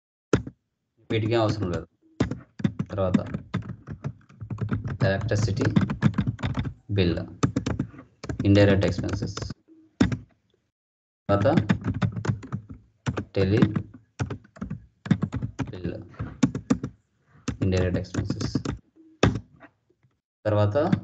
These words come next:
కమిషన్, డైరెక్ట్ ఇన్కమ్.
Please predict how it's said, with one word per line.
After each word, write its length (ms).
కమిషన్, 520
డైరెక్ట్ 340
ఇన్కమ్. 240